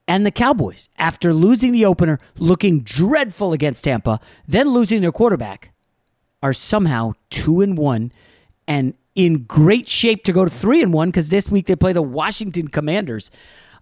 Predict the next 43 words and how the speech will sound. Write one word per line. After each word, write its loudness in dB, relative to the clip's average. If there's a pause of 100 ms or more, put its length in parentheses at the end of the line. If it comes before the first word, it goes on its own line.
I 0
gotta 0
say, -4
listen, -12 (380)
I, -8
I -2
think 0
a 0
lot 0
of -2
us -6
wrote -4
off -2 (440)
Dallas -4
when -2
Dak -4
went -2
down. -2 (840)
I'm 0
not -2
trying 0
to -2
say 0
there's -2
a -2
quarterback -2
controversy, -6
but -8 (160)
the -2
numbers 0
don't -2
lie. -2 (360)
Cooper 0
Rush 0
is -4
simply -2
not -2
making -2
mistakes. -6 (600)
Look -2
what 2
he -2
did 0